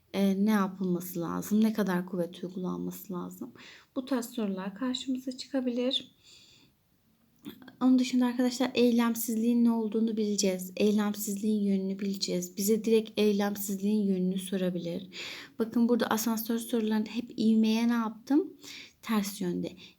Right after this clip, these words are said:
İvme yukarı doğruysa eylemsizliği aşağı doğru aldım. Eylemsizlik aşağı do-, şey, ivmem aşağı doğruysa eylemsizliği yukarı doğru aldım. Buna da dikkat etmemiz gerekiyor. Bazı sorularda direkt size eylemsizliği sorabilir.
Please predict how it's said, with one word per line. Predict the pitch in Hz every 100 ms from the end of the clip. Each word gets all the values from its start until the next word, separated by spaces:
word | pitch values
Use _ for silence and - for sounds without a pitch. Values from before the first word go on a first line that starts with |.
| -
İvme | 226 220 233
yukarı | 240 240 233 233
doğruysa | 254 247 254 247 - 294
eylemsizliği | 220 202 196 196 208 208 254
aşağı | 208 190 202 185 180
doğru | 175 175 180
aldım. | 180 180 - -
Eylemsizlik | 214 202 196 196 208 214 240
aşağı | 208 196 226 240
do-, | 233 247 -
şey, | 196 196 -
ivmem | 208 208 214 208
aşağı | 208 247 247 226
doğruysa | 220 208 - -
eylemsizliği | 214 202 196 - 190 233
yukarı | 233 - 190 185
doğru | 185 175 170
aldım. | 180 180 180 330 - - - - - - - -
Buna | 254 233 214
da | 254 349 - - _ _
dikkat | 247 233 226 208 214
etmemiz | 220 202 220 294 -
gerekiyor. | 254 226 233 226
Bazı | 247 240 240
sorularda | - 240 240 233 220
direkt | 233 233
size | -
eylemsizliği | - 220 220 220 208 - 190 185 196
sorabilir. | - 262 262 262 262 269 -